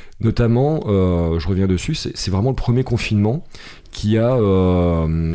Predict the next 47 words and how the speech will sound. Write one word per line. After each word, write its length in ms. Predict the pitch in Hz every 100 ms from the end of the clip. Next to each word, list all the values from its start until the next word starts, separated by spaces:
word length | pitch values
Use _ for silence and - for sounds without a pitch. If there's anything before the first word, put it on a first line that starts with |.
| -
grippé 500 | 95 117 139 131 139
quelque 240 | 127 98 98
chose. 180 | 98
Je 60 | 82
vais 40 |
pas 100 | 92
dire 180 | 127 123
cassé, 280 | 135 107 143
ça 160 | - 98
a 60 |
grippé 380 | 92 107 127 131
quelque 240 | 110 113
chose, 180 | 95 135
une 100 | 101
mécanique 560 | 113 - 113 131 131 -
qu'on 140 | 98 98
remettait 260 | 107 117 107
pas 120 | 107
en 40 |
question 300 | 98 92 107
jusque-là. 380 | 90 - 80 69 - - - - - - - 110
Et, 340 | 110 117 131
euh, 420 | 107 101 95 92 90
bah, 120 | 98
du 160 | 98 95
coup, 120 | 165
il 40 |
y 40 | 110
a 20 |
des 80 | 98
questions 320 | 110 - 113
qui 120 | -
ont 60 | 92
germé. 340 | 87 78 71 - - - - - -
Et 80 | 101
puis 120 | 139
derrière, 460 | 120 117 139 165 156
la 140 | 113 120
crise 220 | - 131
sanitaire, 560 | - 113 110 - 123 98
après 240 | 104 - 113
le, 220 | 95 92
le 100 | 95
déconfinement, 800 | 98 107 92 107 110 151 175 -
a 600 | 110 107 101 98 98 98
aussi 420 | 123 120 - 165 156
levé, 580 | 131 135 135 175 -